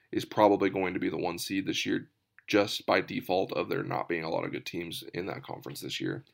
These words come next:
Have the Lions at the two seed, Seahawks at the three, Saints at the four,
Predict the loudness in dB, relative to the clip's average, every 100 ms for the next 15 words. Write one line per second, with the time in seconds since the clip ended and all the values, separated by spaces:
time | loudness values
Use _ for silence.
0 | _ -20 -20 _ _ 0 2 4 6 8
1 | 8 4 -2 4 8 8 8 6 6 6
2 | 2 -6 -8 0 2 4 4 2 -2 -4
3 | 0 4 6 4 -2 -10 _ _ _ _
4 | 0 4 4 4 -4 -6 -10 -4 4 6
5 | 8 6 2